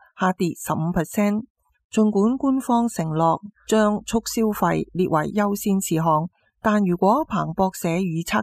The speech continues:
成真，呢個將係中共二零二六年嘅首份詳細快照。就係今年，就係今年，中國國內嘅需求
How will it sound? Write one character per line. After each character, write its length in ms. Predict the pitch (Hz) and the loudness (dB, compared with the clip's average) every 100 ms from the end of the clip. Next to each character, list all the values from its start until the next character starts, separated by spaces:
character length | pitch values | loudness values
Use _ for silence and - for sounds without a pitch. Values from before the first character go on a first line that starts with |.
| - | -2
成 180 | 165 160 | -6 -2
真， 360 | 202 196 208 _ _ _ - | 0 0 -2 _ _ _ 0
呢 80 | |
個 120 | 214 185 | 2 2
將 220 | 208 202 | 2 2
係 140 | 175 | 0
中 260 | - 208 196 | 0 0 2
共 200 | 165 160 | 0 0
二 40 | - | -4
零 360 | 170 165 156 | -2 0 -2
二 200 | 160 170 | 0 0
六 180 | 165 156 | 0 -2
年 140 | 156 160 | -4 -2
嘅 240 | 160 156 | -2 -4
首 240 | - 156 175 269 | -4 -4 -4 -4
份 240 | - 170 160 | -2 -2 -2
詳 300 | - 165 - | -4 -4 -4
細 240 | - 160 160 | -4 -4 -2
快 200 | 165 156 | -2 -4
照。 320 | - 156 156 - _ _ _ - | -2 -2 -2 -6 _ _ _ -2
就 120 | 208 | 2
係 240 | 196 262 | 2 2
今 80 | 254 | 0
年， 240 | 170 156 - _ | 0 0 -6 _
就 120 | 214 | 2
係 120 | 214 202 | 2 2
今 200 | 285 262 | 0 2
年， 300 | 175 156 151 | 2 0 -4
中 220 | - 294 | -4 0
國 120 | 262 - | 2 2
國 260 | 180 127 | 2 2
內 80 | 165 | 2
嘅 180 | 165 180 | 0 0
需 280 | - 208 208 | 0 0 0
求 300 | 170 147 | 0 -2